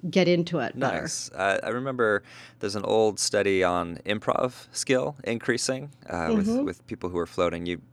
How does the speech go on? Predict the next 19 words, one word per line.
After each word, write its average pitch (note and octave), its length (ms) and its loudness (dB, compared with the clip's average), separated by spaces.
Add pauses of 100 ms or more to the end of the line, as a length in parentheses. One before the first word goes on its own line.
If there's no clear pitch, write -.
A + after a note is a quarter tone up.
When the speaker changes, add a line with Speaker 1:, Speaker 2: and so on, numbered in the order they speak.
(100)
Speaker 2:
would G2 160 -4
that, G2+ 180 8
would F2 140 -4
you F2+ 80 -2
say F2+ 160 2
that F2+ 100 2
was - 120 -4
true F#2 200 -4
for - 160 -8
you? G2+ 320 -2 (540)
Just - 220 -10 (1300)
Speaker 1:
Yeah, A#3+ 280 10
except F#3+ 320 2
ballet G#3+ 340 8
is G3 140 4
an F#3 80 4
Speaker 2:
Sure, G2+ 240 8
Speaker 1:
improv. F3 140 6
Speaker 2:
sure. F#2+ 340 0